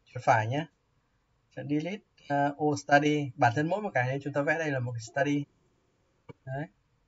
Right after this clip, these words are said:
Cơ bản là chúng ta dùng thế thôi các anh chị nhé. Cái này thì, à, không cần dùng đến. Có một cái cũng rất là quan trọng chia sẻ với các anh chị là như thế này. Cái, à, sim-, symbol information này, là các anh chị vào đây các anh sẽ, sẽ nhìn thấy các cái thông số của các cổ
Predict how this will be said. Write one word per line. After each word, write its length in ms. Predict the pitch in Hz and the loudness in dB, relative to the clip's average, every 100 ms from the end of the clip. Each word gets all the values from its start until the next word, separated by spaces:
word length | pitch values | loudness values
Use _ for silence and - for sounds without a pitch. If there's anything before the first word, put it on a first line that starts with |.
| _ _ _ _ _ _ _ _ _ _ _ | _ _ _ _ _ _ _ _ _ _ _
Cơ 100 | 226 | 6
bản 220 | 233 165 | 8 8
là 60 | 131 | 6
chúng 120 | 147 147 | -2 -2
ta 100 | 190 | -2
dùng 180 | 175 | -2
thế 140 | 147 156 | 2 2
thôi 100 | 180 | 2
các 60 | |
anh 80 | 180 | -2
chị 120 | 165 | -8
nhé. 120 | 175 180 | -8 -4
Cái 80 | 170 | 0
này 240 | 170 147 | 0 -2
thì, 180 | 143 131 | -4 -4
à, 160 | 131 131 135 - _ _ _ _ | -2 -2 -6 -14 _ _ _ _
không 300 | _ - 170 | _ -8 -8
cần 140 | 160 131 | -6 -6
dùng 120 | 127 | 2
đến. 240 | - - - _ _ - _ _ | 4 4 0 _ _ -20 _ _
Có 100 | 135 | -6
một 120 | 180 190 | 0 8
cái 260 | 143 170 208 | 8 8 2
cũng 120 | 196 | -8
rất 100 | 214 | -8
là 60 | |
quan 160 | 170 185 | -6 0
trọng 180 | 202 - 120 | 0 0 -6
chia 120 | 165 | -10
sẻ 120 | 151 | -6
với 100 | 117 | -4
các 60 | 147 | -6
anh 60 | |
chị 100 | 143 | -6
là 80 | 131 | -6
như 80 | 139 | -2
thế 100 | 147 | -2
này. 100 | 127 110 _ _ _ _ _ _ _ _ _ _ - - _ _ _ _ | -2 -6 _ _ _ _ _ _ _ _ _ _ -20 -20 _ _ _ _
Cái, 360 | 120 120 123 147 | -2 0 0 -2
à, 160 | 170 170 | 0 -2
sim-, 560 | - 185 170 156 151 - _ - | -4 -10 -8 -8 -10 -14 _ -16
symbol 440 | - 170 151 151 | -4 2 4 4
information 460 | 151 165 151 156 127 | 4 2 2 0 0
này, 240 | 123 113 - | 0 -2 -6
là 100 | 113 | -4
các 80 | 147 | -4
anh 40 | 143 | -2
chị 100 | 131 | 2
vào 100 | 127 | 2
đây 100 | 135 | 2
các 60 | 151 | 0
anh 60 | |
sẽ, 120 | 143 151 131 | -4 -8 -6
sẽ 80 | |
nhìn 200 | 143 131 | -2 -2
thấy 80 | 113 | -2
các 120 | 120 165 | -4 -6
cái 80 | 160 | -6
thông 120 | 156 | -6
số 240 | - 117 | -4 -6
của 200 | 151 127 127 | -4 -6 -6
các 160 | 160 | -10
cổ 100 | 139 | -10